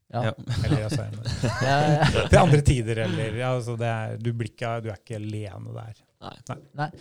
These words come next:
Speaker 1: Men hvor, hvor mange er det som bruker det lokalet? Er det, er det flittig brukt?
Speaker 3: Ja, ja, absolutt.
Speaker 1: Ja, mange forskjellige bedrifter og
Speaker 3: Absolutt.
Speaker 1: Ja.
Speaker 3: Det er,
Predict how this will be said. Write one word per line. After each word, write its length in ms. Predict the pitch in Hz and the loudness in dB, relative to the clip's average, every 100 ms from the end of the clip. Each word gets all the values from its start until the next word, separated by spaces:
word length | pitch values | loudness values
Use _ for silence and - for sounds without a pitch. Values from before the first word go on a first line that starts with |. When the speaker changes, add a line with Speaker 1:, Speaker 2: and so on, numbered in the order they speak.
| - | -6
Speaker 1:
Men 80 | 180 | 2
hvor, 120 | 180 185 | 2 4
hvor 140 | 175 | 4
mange 180 | 180 143 135 | 4 4 2
er 40 | |
det 80 | 123 | 0
som 240 | 131 127 127 | -2 0 2
bruker 420 | 135 101 - 107 | 2 2 -2 -4
det 1160 | 104 104 101 101 98 98 98 95 92 90 90 - - _ - | -2 0 0 0 0 -2 -2 -4 -4 -6 -8 -10 -16 _ -12
lokalet? 400 | 104 107 87 147 | -4 -2 0 2
Er 140 | 135 | 2
det, 340 | 107 101 95 - | 2 0 -2 -4
er 140 | 107 | -6
det 400 | 101 98 95 98 | -4 -4 -4 -8
flittig 400 | - - 117 104 | -10 -8 -6 -4
brukt? 300 | 113 180 - - _ - | -2 -2 -4 -20 _ -2
Speaker 3:
Ja, 100 | 127 | 0
ja, 120 | 123 | 0
absolutt. 400 | 107 117 135 151 | -2 0 0 0
Speaker 1:
Ja, 40 | - - | -8 -6
mange 260 | 123 104 101 | -2 0 0
forskjellige 320 | 107 98 95 | 0 0 -2
bedrifter 460 | 95 98 - 95 | -4 -6 -4 -4
og 180 | 101 95 - _ _ _ _ _ _ | -2 -2 -6 _ _ _ _ _ _
Speaker 3:
Absolutt. 720 | 131 - - - 113 117 - | -12 -10 -10 -8 -8 -12 -8
Speaker 1:
Ja. 120 | - 139 | -4 0
Speaker 3:
Det 80 | 113 | 0
er, 280 | 110 107 | -2 -4